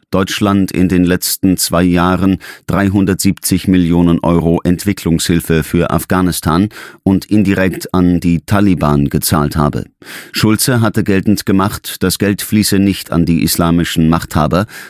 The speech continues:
sondern man unterstütze damit die Bevölkerung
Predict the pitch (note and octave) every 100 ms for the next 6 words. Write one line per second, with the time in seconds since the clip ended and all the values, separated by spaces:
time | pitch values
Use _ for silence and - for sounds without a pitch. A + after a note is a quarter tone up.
0 | - - A2+ A2 G#2+ G#2 G2 G2+ - G#2+
1 | A2 - B2+ A2+ F2+ F2+ E2 - F2+ D#2
2 | D#2+ F#2+ F#2 F2+ E2+ F2+